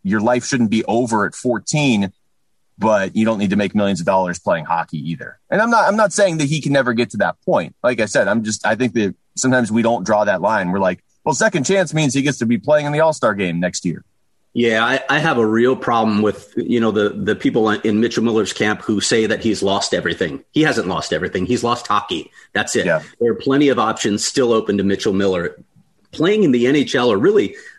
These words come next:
Speaker 2: playing hockey, period, is a privilege. And that's how it should be viewed at this point. It should be viewed as, as that by just about anybody. It's not a right. So he hasn't lost everything. He has a lot of options. I also dismiss those who write this off as the act of a fourteen-year-old.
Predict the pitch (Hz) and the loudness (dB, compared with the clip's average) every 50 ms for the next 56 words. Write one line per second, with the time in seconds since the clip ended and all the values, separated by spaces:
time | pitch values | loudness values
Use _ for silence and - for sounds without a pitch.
0 | _ - 175 175 180 160 135 127 135 139 - - 110 - - 131 135 117 104 95 | _ -2 0 2 2 2 2 2 0 0 0 -2 -2 0 0 2 2 2 2 2
1 | 107 104 98 123 - - - 131 117 92 85 76 - - - - - - _ _ | 0 0 0 0 -2 0 0 0 0 0 -2 -6 -6 -6 -8 -8 -10 -12 _ _
2 | _ - 107 113 113 - - - 123 117 117 - - - 104 95 107 101 90 101 | _ -2 0 0 0 0 0 0 0 0 0 0 -2 -2 -2 0 0 0 0 2
3 | 104 107 101 98 95 - 104 98 - - 101 98 107 - - - 196 156 113 90 | 2 2 2 0 0 0 -2 -2 -2 -2 -2 -2 0 0 0 0 2 0 0 0
4 | 90 117 139 139 113 98 - - - - - - 101 95 82 101 110 110 107 - | 2 2 2 4 2 0 -2 -6 -14 -14 -6 -4 -4 -4 -2 -2 -2 -2 -2 -2
5 | - 101 92 90 87 90 - 143 - - 113 98 85 87 95 110 123 101 80 82 | -2 -2 -2 -2 -2 -2 -4 -2 -2 -2 -2 0 0 0 0 0 0 0 -2 -2
6 | 82 85 90 - - 143 110 90 80 78 95 107 101 78 73 - _ - - - | -4 -4 -4 -4 -2 -2 -2 -2 -4 -4 -2 -2 -2 -2 -4 -8 _ -20 -20 -20
7 | - - - _ _ _ - - 143 123 104 104 - 131 139 139 156 165 170 151 | -20 -20 -20 _ _ _ -4 0 2 2 2 2 0 0 0 2 2 2 0 0
8 | 127 117 117 127 113 110 113 - - 107 98 98 92 - 92 92 90 117 113 107 | 0 0 2 2 2 0 0 0 0 0 0 0 0 -2 -2 -2 0 0 0 0
9 | 107 92 98 98 101 107 107 92 98 98 98 - - 92 87 - - - - - | 0 0 0 2 2 0 0 0 0 -2 -2 -2 -4 -6 -6 -6 -10 -14 -20 -20
10 | - - - 123 123 127 147 208 214 - 247 233 165 120 123 107 - - 101 110 | -8 -4 -2 0 0 2 0 0 0 2 0 0 2 2 0 0 0 0 2 2
11 | 127 135 - - - - 104 107 107 110 110 107 - - 107 95 85 92 101 117 | 2 2 0 -4 -6 -2 0 2 2 2 2 0 0 -2 -2 -2 0 0 0 0
12 | 131 - 143 135 - - 101 107 104 101 - - - - - _ _ _ _ - | 0 0 -2 -2 0 0 0 0 -2 -4 -6 -12 -20 -20 -20 _ _ _ _ -6
13 | 110 92 85 - 98 98 107 120 135 - 139 120 120 123 - - 113 113 110 - | -6 -4 -4 -2 0 0 0 0 0 0 0 0 0 0 -2 0 -2 -2 0 0
14 | - 107 101 98 95 90 87 85 80 71 - - | 0 0 0 2 0 0 0 -2 -2 -4 -6 -12